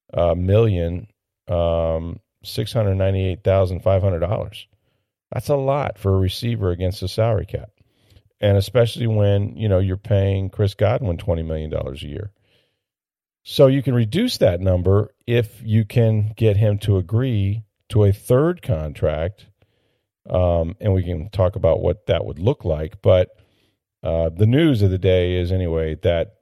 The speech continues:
those talks are, are happening. I talked to his agent, Derek Gilmore, uh, who s-, just reiterated, like, "Look, Mike, Mike loves Tampa.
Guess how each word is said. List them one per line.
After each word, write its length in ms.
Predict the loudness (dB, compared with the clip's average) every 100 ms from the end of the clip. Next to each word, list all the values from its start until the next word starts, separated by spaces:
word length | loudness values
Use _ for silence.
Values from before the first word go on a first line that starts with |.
| 0
those 300 | 4 4 4
talks 280 | 0 0
are, 300 | 0 0 0 -8 _ _ -8
are 180 | -4 -2
happening. 420 | -2 -4 -8 -8
I 40 |
talked 280 | -2 -2 -2
to 80 | -4
his 160 | -4 -4
agent, 380 | -4 -4 -8
Derek 280 | -4 -4 -4
Gilmore, 580 | -4 -4 -4 -8 -10 -12 _ _ _ _ _ -10
uh, 360 | -6 -6 -6 -6
who 200 | -4 -4
s-, 240 | -6 -16
just 240 | -12 -12 -10
reiterated, 460 | -8 -6 -4 -6
like, 220 | -8 -8 -6
"Look, 200 | -6 -4
Mike, 280 | -4 -4
Mike 260 | -4 -4 -2
loves 340 | 2 2 2
Tampa. 560 | -2 0 0 2 2 2